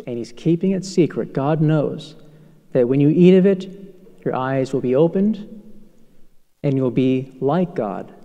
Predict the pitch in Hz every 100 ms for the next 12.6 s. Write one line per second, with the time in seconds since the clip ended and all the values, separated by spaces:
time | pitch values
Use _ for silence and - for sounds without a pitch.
0 | - - - - - - _ 151 143 139
1 | 131 127 131 110 110 - - - - -
2 | - _ _ - _ - 117 113 - 160
3 | 143 120 - - - - - - - -
4 | _ - _ _ _ _ _ _ 151 151
5 | 165 165 156 - 185 196 156 131 - 127
6 | - 143 131 117 113 - 190 165 98 95
7 | - - - - - - - - - -
8 | 143 135 143 143 143 170 165 151 143 135
9 | 160 151 151 - 165 151 131 127 151 127
10 | 127 135 143 135 127 139 131 120 117 -
11 | 147 180 160 127 123 - 131 120 113 127
12 | 113 110 - 62 -